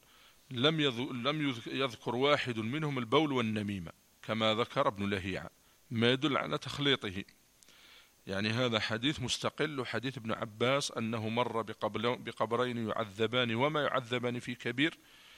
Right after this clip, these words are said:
البول والنميمة وحده، فكل على، على حدة. فالحديث هذا حديث جابر جاء من طريق سفيان الثوري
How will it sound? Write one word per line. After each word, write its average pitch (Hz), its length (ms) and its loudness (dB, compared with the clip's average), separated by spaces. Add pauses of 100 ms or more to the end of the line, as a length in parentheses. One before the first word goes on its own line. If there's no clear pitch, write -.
(420)
البول 113 440 4
والنميمة 120 680 4 (720)
وحده، 120 340 4 (640)
فكل 147 640 2
على، 123 480 6
على 110 440 8
حدة. 107 320 4 (580)
فالحديث 139 520 10
هذا 127 560 12
حديث 120 540 6
جابر 123 580 8
جاء 120 380 6
من 127 140 -4
طريق 117 360 0
سفيان 113 380 4
الثوري 117 520 8